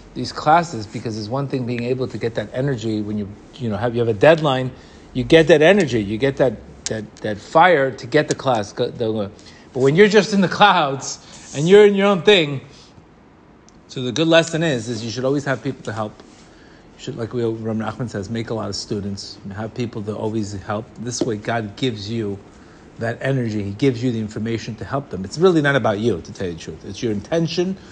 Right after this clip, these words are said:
of where you want to go. All he does is channel the, the information through you. And I recognize that. <laughs> I'm not getting these high, high moments. Yes, of course. I did my best to do it, but,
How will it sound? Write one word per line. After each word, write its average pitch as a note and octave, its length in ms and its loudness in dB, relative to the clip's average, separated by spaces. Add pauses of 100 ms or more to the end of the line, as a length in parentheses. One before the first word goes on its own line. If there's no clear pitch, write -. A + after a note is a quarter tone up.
(160)
of A#2+ 160 -2
where D3 140 6
you D3 120 2
want C#3 200 2
to B2+ 60 -2
go. G3 220 2
All D#3+ 140 4
he E3+ 120 4
does C#3+ 180 2
is A2 100 -8
channel C3 380 -6
the, G#2 180 -4 (380)
the A#2 80 -4
information G#2+ 680 -4
through G#2 240 -6
you. F#2 320 -4 (220)
And C3+ 160 -4
I C3+ 80 0
recognize C3+ 600 2
that. F#2 240 -6 (680)
<laughs> - 600 -14
I'm F#3 220 4
not F3+ 220 4
getting D3 480 4
these B2+ 260 -2
high, C#3+ 240 4
high B2+ 380 2
moments. C3+ 580 0
Yes, D3+ 280 2
of G#2 120 -16
course. C#3 380 -8 (520)
I C3 60 -18
did B2+ 160 -8
my A#2+ 120 -8
best G#2+ 120 -8
to A#2 120 -8
do C3 220 -4
it, - 80 -8
but, G#2 120 -10